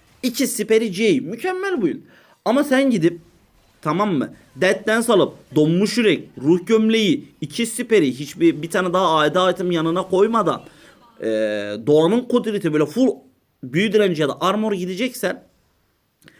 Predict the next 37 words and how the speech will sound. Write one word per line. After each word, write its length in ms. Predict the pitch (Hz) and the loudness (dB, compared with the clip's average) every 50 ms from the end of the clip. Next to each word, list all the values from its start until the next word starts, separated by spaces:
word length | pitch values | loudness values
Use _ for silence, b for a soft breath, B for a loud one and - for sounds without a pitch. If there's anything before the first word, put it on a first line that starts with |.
| b b b b - | b b b b -8
kendi 400 | - - 156 170 202 226 254 254 | -4 -2 0 0 0 0 -2 -2
kendine 520 | 262 254 220 208 196 190 196 220 294 - - | 0 -2 0 0 -2 -4 -4 -4 -6 -4 -2
uzun 280 | - 160 156 196 240 233 | -2 0 0 0 -2 -2
süreli, 340 | 233 - 208 175 160 147 | -2 -2 -2 0 0 0
uzun 320 | 147 147 147 156 214 220 214 | 0 0 0 -2 -2 -2 0
vadeli 380 | 196 180 175 170 202 294 240 | 0 0 2 0 0 0 0
gerçek 400 | 156 160 143 143 143 - 208 202 | -2 0 -2 -2 -2 -6 -6 -4
hasar 240 | 196 180 - 202 190 | -4 -2 -2 -2 -2
yedirtirsin. 680 | 185 170 147 120 120 113 113 - - 110 - - 117 123 | -2 -2 -2 -2 -4 -6 -10 -12 -20 -20 -14 -10 -6 -4
Başka 280 | 127 131 131 - 175 | -4 -4 -4 -6 -6
hiçbir 240 | 180 175 180 - 160 | -6 -6 -8 -12 -10
şey 180 | 147 143 117 113 | -6 -6 -4 -4
değil. 200 | 113 107 95 B B B B B B B B B | -6 -8 -10 B B B B B B B B B
Ki 140 | - - 220 | -4 -4 -2
misal 460 | 214 220 - - 240 233 180 139 127 | -2 -2 -2 -2 -2 -2 -2 -2 -2
Brand 260 | 170 180 202 220 214 220 - | 0 0 0 0 -4 -6 -8
maske 400 | 196 214 240 240 - - - 240 | -6 -6 -6 -6 -6 -2 -2 -2
alır 160 | 220 208 214 | -2 -2 -6
size 360 | - - 185 160 196 214 190 | -8 -8 -6 0 0 0 2
bir 120 | 208 202 | 2 0
E 160 | - 202 226 220 | 0 0 0 2
atar. 380 | 226 214 - 202 196 190 180 - b b b b b b b | 0 0 0 0 -2 -2 -4 -10 b b b b b b b
Yemin 260 | 120 127 139 147 180 | -4 -2 0 0 0
ediyorum 240 | 190 190 180 170 160 | 0 0 -2 -2 -4
siz 200 | 160 165 156 135 | -6 -10 -6 0
Death 220 | 165 170 170 170 - | 0 0 0 0 -2
Dance'den 320 | 170 160 156 160 151 139 | -2 -2 -2 -2 -2 -2
yana 600 | 131 127 120 127 135 143 151 156 147 139 135 127 | -2 0 0 -2 0 0 0 0 0 0 -2 -2
yana, 340 | 120 117 117 117 117 113 113 | -2 -2 -2 -4 -4 -4 -4
yana 340 | 113 117 127 135 143 147 147 | -4 -2 -2 -2 -2 0 0
yana, 320 | 139 127 120 120 120 117 | -2 -2 -4 -6 -6 -6
yana 300 | 117 120 123 135 160 170 | -6 -6 -4 -4 -2 -2
yana, 280 | 156 135 127 120 120 117 | -2 -2 -4 -4 -4 -6
yana 240 | 117 127 147 165 165 | -6 -4 -4 -4 -2
yana 360 | 156 135 123 135 160 190 - - _ - - | -2 -4 -4 -6 -6 -8 -12 -16 _ -6 -4
ölür 220 | 131 135 143 131 | -2 -2 -2 -4
geberirsiniz. 760 | 120 123 113 113 113 120 117 117 104 - - 110 110 110 107 | -6 -6 -8 -6 -6 -6 -8 -8 -10 -10 -10 -10 -10 -12 -14